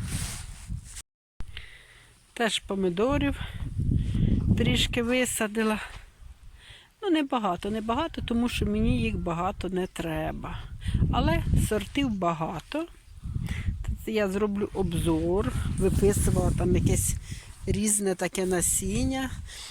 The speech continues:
Ну, помидорів вже ж хочеться чогось цікавого. Вже звичайні помидори <laughs> мене не встраюють. І тут рядок такої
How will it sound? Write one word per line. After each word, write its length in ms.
Ну, 800
помидорів 480
вже 120
ж 100
хочеться 400
чогось 300
цікавого. 580
Вже 340
звичайні 680
помидори 640
<laughs> 440
мене 260
не 220
встраюють. 880
І 60
тут 240
рядок 340
такої 440